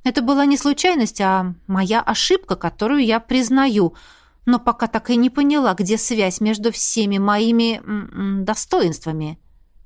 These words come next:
Первородные те ещё снобы и не терпят невежества, поэтому для этого задания были отобраны люди с отличной родословной.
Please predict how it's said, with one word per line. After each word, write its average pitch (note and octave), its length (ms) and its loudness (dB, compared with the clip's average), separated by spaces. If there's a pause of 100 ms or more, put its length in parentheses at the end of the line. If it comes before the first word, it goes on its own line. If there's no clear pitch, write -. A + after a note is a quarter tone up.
(120)
Первородные G#3+ 640 2
те A#3+ 180 -4
ещё E4+ 200 -4
снобы F3 460 -2
и B3 140 -2
не C#4+ 160 0
терпят G3 460 -6
невежества, F#3+ 640 -2
поэтому F3 480 -2
для E3+ 280 0
этого E3+ 260 -2
задания F3 540 -2
были F3 200 0
отобраны F3 600 0
люди F#3+ 320 -2
с - 120 -4
отличной F#3+ 680 -2
родословной. D#3+ 880 -10